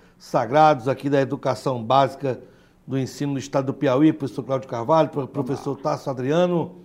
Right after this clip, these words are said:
e professor Pedro Neto. Professor Cláudio,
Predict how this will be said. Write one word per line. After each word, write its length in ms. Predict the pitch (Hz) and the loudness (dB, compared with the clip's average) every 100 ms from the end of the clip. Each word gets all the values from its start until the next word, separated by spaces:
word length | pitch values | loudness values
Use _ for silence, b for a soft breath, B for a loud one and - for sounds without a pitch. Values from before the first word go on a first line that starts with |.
| B B B - | B B B 0
e 160 | 208 | 0
professor 640 | 160 160 156 147 - 170 160 - - - | 2 -2 -2 -2 -2 -2 -2 -6 -2 4
Pedro 240 | 226 175 | 6 6
Neto. 400 | 147 117 - - b b b b _ _ | 4 0 -4 -16 b b b b _ _
Professor 320 | 180 214 226 | -6 0 0
Cláudio, 380 | 226 160 110 | 4 4 2